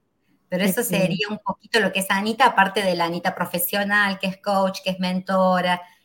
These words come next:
Speaker 1: que está cada
Speaker 2: Ujú.
Speaker 1: día más cerca de su mejor versión, trabajando el ser espiritual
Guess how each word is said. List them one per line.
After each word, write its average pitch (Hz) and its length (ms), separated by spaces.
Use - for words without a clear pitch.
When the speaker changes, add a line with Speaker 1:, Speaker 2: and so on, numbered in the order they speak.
Speaker 1:
que - 80
está 196 240
cada 185 260
Speaker 2:
Ujú. - 20
Speaker 1:
día 196 220
más 170 120
cerca 185 300
de 175 100
su 170 140
mejor 170 380
versión, 190 600
trabajando 180 520
el 170 100
ser 185 240
espiritual 190 920